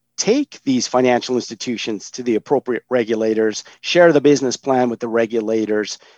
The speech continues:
so that they know and they feel comfortable with the program that the financial institution is putting into place.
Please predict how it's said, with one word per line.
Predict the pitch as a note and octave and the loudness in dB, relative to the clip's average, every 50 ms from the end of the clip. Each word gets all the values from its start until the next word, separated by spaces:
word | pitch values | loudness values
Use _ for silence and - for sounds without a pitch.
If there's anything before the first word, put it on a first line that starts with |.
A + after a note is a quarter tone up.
| _ | _
so | - - - C#3+ B2 A#2 | -10 -2 2 2 2 2
that | A2+ A#2 B2 A2+ A2 A2 - _ | 2 2 2 2 2 2 -2 _
they | C3 C3+ D3+ F#3 G3 F#3+ | 0 2 4 6 6 6
know | E3+ C#3 A#2+ G#2+ G#2 A2+ B2 C#3 | 6 6 4 4 2 0 0 -2
and | - A#2+ | -2 -2
they | A#2 D#3+ F#3 | 0 0 0
feel | F3 - - C#3 B2+ | 0 2 2 2 2
comfortable | - - C3 A#2+ A2 - - B2+ G#2 A#2 A2+ A2 | 2 0 -2 -2 -2 -4 -6 -4 -2 -2 -2 -2
with | G#2+ A#2+ - | -4 -8 -12
the | - | -14
program | - - - B2 A#2+ G#2+ G#2+ A2 G#2 G2+ G2 F#2+ | -8 0 2 2 2 2 0 0 0 0 -2 -4
that | - G#2 - _ | -6 -8 -8 _
the | - | -14
financial | G2+ - A#2 A2+ G#2 G2 G2+ F#2 - F#2+ G2+ | -8 -6 -4 -4 -4 -6 -8 -8 -10 -10 -10
institution | F#2 - - - - - G#2 F#2 - - G2 F#2 E2+ _ _ _ _ _ _ _ _ _ - | -10 -10 -14 -18 -16 -14 -12 -12 -10 -10 -10 -10 -10 _ _ _ _ _ _ _ _ _ -12
is | B2+ A2+ | -12 -12
putting | - - - A2+ G2+ G2 G2 | -12 -8 -6 -4 -4 -4 -4
into | F#2+ F#2 - | -4 -6 -8
place. | - - - - - - F3+ F3+ - - | -10 -12 -14 -12 -12 -12 -12 -12 -14 -16